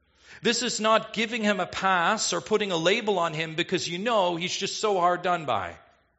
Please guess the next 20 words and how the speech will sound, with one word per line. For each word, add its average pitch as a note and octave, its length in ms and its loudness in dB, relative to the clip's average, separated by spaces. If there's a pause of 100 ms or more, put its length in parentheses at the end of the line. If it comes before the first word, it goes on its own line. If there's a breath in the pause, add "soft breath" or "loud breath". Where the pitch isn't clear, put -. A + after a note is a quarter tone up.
(1080 loud breath)
Look, F3+ 400 2 (1000)
hear E3 220 -6
me, G2+ 280 -10 (180)
church. - 460 -14 (180)
There E3 240 0
is D3+ 180 -2
a B2+ 60 -6
time B2+ 400 -8
for A2+ 100 -12
charity, F2+ 680 -8
and A2 160 -8
I A#2 80 -8
pray A#2 300 -6
we're A2 160 -6
the A2+ 80 -8
most G#2+ 280 -8
charitable G2 520 -8
of - 100 -20
people. E2+ 340 -14
Amen? A2 460 -8